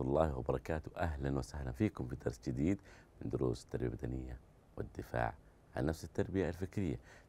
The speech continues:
درسنا لهذا اليوم هو تنطيط في كرة السلة ورميها باتجاه الهدف. معكم الأستاذ بدر ناصر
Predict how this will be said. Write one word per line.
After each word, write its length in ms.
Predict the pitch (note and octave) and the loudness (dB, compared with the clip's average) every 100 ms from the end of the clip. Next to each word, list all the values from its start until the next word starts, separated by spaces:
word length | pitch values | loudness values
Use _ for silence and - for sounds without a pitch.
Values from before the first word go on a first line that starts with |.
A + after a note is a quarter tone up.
| - | 0
درسنا 280 | C2+ - B1+ | 2 2 0
لهذا 320 | A#1+ A#1+ A#1+ | 0 0 0
اليوم 360 | A#1+ D2 D#2+ | 2 6 6
هو 180 | D2 C#2 - - - - | 4 0 -2 -12 -18 -2
تنطيط 440 | D#2 D2 A2+ G#2 | 0 2 4 2
في 120 | - D2+ | 2 -4
كرة 200 | - - | -2 -4
السلة 360 | - E2+ F2 G2+ - | -4 0 0 0 -2
ورميها 480 | G#2+ C3+ A#2 F#2 D#2+ | 0 4 4 2 0
باتجاه 580 | - - - - C2 B1 - - - - - - - - | -4 -12 -8 0 2 2 -2 -16 -20 -20 -20 -20 -20 -12
الهدف. 500 | - - - - - - - - - | -8 -8 -8 -10 -12 -20 -20 -20 -4
معكم 260 | B1 B1 C2+ | 0 0 0
الأستاذ 420 | B1 - C2+ C2+ D2 - - - | -2 0 2 2 0 -10 -18 0
بدر 300 | F2 G#2 G#2 | 6 8 6
ناصر 440 | F#2 D#2+ - C#2 | 4 0 0 -6